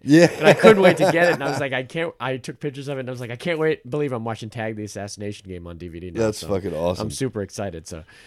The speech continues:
Speaker 2: now I'm trying to think of all those obscure movies that we know from back in the day that you just can't get a hold of. And there's a lot of 'em, I'm telling you, there's a lot of 'em. Hang on to your physical media, kids, because you might think everything out there is available, but it absolutely isn't. And
Speaker 1: Right.
Speaker 2: it becomes valuable as shit.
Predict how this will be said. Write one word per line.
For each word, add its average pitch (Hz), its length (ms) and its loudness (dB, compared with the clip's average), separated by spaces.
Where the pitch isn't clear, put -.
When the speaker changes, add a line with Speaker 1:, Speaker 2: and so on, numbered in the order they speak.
Speaker 2:
now 135 200 0
I'm 135 80 -2
trying 131 260 -2
to 113 40 -6
think 120 220 -6
of 107 100 -6
all 107 140 -2
those 101 200 -4
obscure 101 440 -8
movies 95 400 -6
that 95 220 -10
we 95 180 -10
know 98 320 -6
from 95 200 -12
back 92 200 -10
in 98 60 -16
the 87 80 -14
day 90 200 -10
that 80 140 -14
you 87 100 -14
just 80 220 -16
can't 92 240 -12
get 80 100 -14
a 76 40 -14
hold 87 220 -10
of. 73 60 -16
And 101 80 -4
there's 165 120 0
a 202 60 -2
lot 147 280 4
of 90 80 -4
'em, 87 120 -12
I'm 92 100 -12
telling 120 280 -2
you, 85 60 -6
there's 98 140 -6
a 107 60 -6
lot 107 240 -2
of 87 80 -8
'em. 78 120 -14
Hang 139 240 -4
on 135 160 0
to 127 60 -4
your 110 100 -2
physical 107 400 -8
media, 98 400 -6
kids, 92 480 -10
because 87 440 -12
you - 100 -10
might - 260 -6
think 117 240 -6
everything 98 340 -6
out 98 180 -6
there 87 100 -6
is 82 100 -8
available, 80 380 -10
but 71 120 -14
it 65 220 -14
absolutely 82 440 -12
isn't. 82 260 -14
And 85 100 -10
Speaker 1:
Right. 80 140 -6
Speaker 2:
it 73 80 -14
becomes 85 300 -12
valuable 78 460 -12
as 73 100 -14
shit. - 280 -12